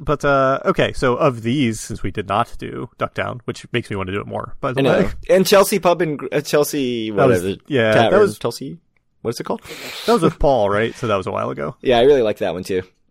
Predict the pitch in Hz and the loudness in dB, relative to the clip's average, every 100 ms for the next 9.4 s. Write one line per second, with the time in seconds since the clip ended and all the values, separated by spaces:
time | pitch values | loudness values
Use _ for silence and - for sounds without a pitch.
0 | _ - 110 120 - 170 147 - 120 107 | _ -4 -2 -2 0 0 0 -4 -12 -8
1 | 98 110 - 127 131 131 - _ - 92 | -8 -8 -8 -4 -4 -4 -8 _ -12 -10
2 | 87 92 98 _ - 143 127 117 131 123 | -6 -6 -6 _ 0 0 2 -2 -2 -2
3 | - 135 127 135 135 135 139 135 143 - | -2 -4 -4 -4 -6 -6 -6 -6 -8 -6
4 | 123 123 127 - - - 285 311 311 233 | -4 -4 -6 -14 -8 0 2 2 -2 -2
5 | 208 156 160 151 156 127 117 131 113 - | -2 0 0 2 4 4 2 0 0 -2
6 | 120 113 127 175 113 151 - - 202 220 | -2 -2 0 2 2 0 0 0 0 4
7 | 202 180 139 135 113 120 127 107 107 113 | 4 4 2 0 0 0 0 0 0 0
8 | 143 175 196 202 127 120 113 107 107 113 | 0 0 0 0 -2 -2 -2 -4 -4 -6
9 | - - - - | -10 -12 -12 -14